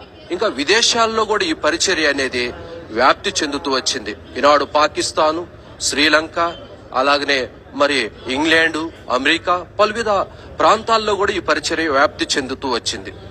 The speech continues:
ఈ పరిచర్యలో అనేకులు మరి దైవ సేవకులు, మరి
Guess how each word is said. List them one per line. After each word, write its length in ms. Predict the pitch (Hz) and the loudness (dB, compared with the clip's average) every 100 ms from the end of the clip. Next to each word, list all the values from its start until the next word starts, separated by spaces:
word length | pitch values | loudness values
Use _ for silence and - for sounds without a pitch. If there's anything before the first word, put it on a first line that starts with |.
| - - - - | -16 -16 -18 -2
ఈ 180 | 151 269 | 2 2
పరిచర్యలో 960 | - 214 226 269 240 165 107 110 131 - - - - 123 | 2 0 2 0 0 -2 -2 -2 -4 -8 -18 -18 -6 0
అనేకులు 680 | 143 214 247 220 143 98 - - - - - | 4 4 2 -4 -4 -6 -12 -20 -20 -20 -12
మరి 440 | - 147 127 110 101 - - - | 0 2 2 -2 -6 -12 -12 2
దైవ 260 | 143 165 | 4 4
సేవకులు, 520 | 175 170 147 147 113 - - - - - - | 2 0 -2 -4 -10 -12 -16 -18 -20 -20 -4
మరి 460 | 131 123 113 101 | -2 0 0 -4